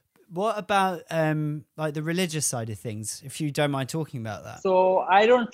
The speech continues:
Speaker 2: really focus too much on religion, like, uh, or spirituality. Like,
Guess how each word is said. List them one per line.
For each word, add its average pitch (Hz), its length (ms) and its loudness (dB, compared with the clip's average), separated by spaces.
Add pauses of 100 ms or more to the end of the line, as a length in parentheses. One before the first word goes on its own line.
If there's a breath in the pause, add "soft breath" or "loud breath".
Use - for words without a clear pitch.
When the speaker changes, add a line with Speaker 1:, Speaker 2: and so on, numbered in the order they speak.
Speaker 2:
really 226 240 6 (160)
focus 208 680 -2 (100)
too 151 540 -8
much 196 160 2
on 156 140 2
religion, 196 600 4 (120)
like, 165 260 2
uh, 156 360 4
or 165 120 4
spirituality. 180 840 2
Like, 156 200 2